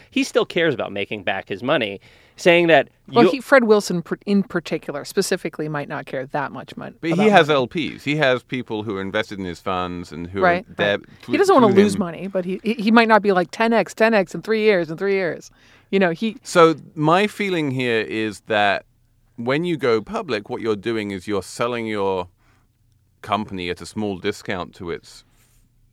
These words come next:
Speaker 3: long-term permanent value in order to get a bunch of money up front. And that what we are seeing now is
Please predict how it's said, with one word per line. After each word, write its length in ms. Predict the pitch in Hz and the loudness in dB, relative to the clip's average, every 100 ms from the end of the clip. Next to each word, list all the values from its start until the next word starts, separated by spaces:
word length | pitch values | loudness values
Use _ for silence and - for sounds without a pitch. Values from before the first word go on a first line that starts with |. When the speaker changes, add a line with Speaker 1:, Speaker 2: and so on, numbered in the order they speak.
| - | -10
Speaker 3:
long-term 1000 | 104 104 104 101 - 113 95 87 85 - | 0 0 0 -6 -6 -4 -2 -4 -8 -14
permanent 480 | - 101 90 87 82 | -4 -4 -4 -10 -2
value 480 | 117 135 107 90 87 - - | 0 0 -2 -8 -8 -12 -8
in 160 | 113 | -4
order 280 | 117 110 98 | -2 -4 -6
to 160 | - 98 | -10 -8
get 260 | 95 92 - | -4 -6 -6
a 80 | 92 | -6
bunch 260 | 92 90 | -6 -6
of 100 | 87 | -12
money 280 | 90 82 80 | -10 -8 -8
up 120 | 69 | -12
front. 460 | - 80 62 - _ _ - _ - | -12 -14 -12 -16 _ _ -20 _ -2
And 480 | 113 110 107 104 92 _ _ | 0 2 0 -4 -10 _ _
that 500 | - 110 107 101 95 _ _ _ _ | 0 4 6 4 0 _ _ _ _
what 280 | 120 131 113 | 0 0 0
we 180 | 123 120 | -2 -2
are 60 | |
seeing 560 | 110 - 131 117 107 104 | -2 -6 -4 -4 -4 -6
now 560 | 135 185 90 73 92 170 _ | -6 -6 -6 -8 -12 -14 _
is 420 | 104 110 107 98 | -4 -2 -2 -4